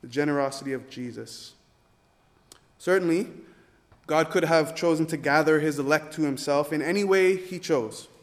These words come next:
As King of the universe with all authority, he has no need of partnering with believers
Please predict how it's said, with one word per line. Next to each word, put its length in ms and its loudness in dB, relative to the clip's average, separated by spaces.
As 260 0
King 200 2
of 80 4
the 80 4
universe 440 2
with 120 -4
all 180 8
authority, 400 4
he 60 4
has 120 2
no 300 4
need 340 0
of 200 -2
partnering 400 -2
with 180 -6
believers 760 -4